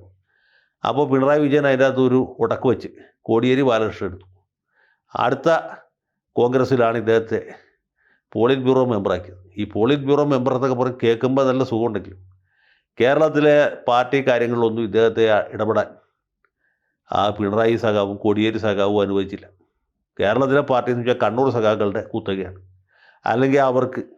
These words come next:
ആ കപ്പ കൊടുത്ത് ജീവിക്കുന്ന മറ്റു ജില്ലക്കാരുടെയും സ്ഥലമാണ്. മാത്രമല്ല,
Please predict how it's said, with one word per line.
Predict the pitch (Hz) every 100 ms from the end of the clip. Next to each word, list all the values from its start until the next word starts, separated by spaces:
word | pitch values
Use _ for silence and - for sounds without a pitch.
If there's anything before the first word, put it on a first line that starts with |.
| _ _ _ _ _ _ _ -
ആ | 107
കപ്പ | 110 113 139
കൊടുത്ത് | 135 135 151
ജീവിക്കുന്ന | 113 110 107 107
മറ്റു | 127 113 113
ജില്ലക്കാരുടെയും | 110 107 107 98 101 - _
സ്ഥലമാണ്. | _ 95 85 - - _ _ _ _ _ _ _ _ _
മാത്രമല്ല, | - 123 135 156 147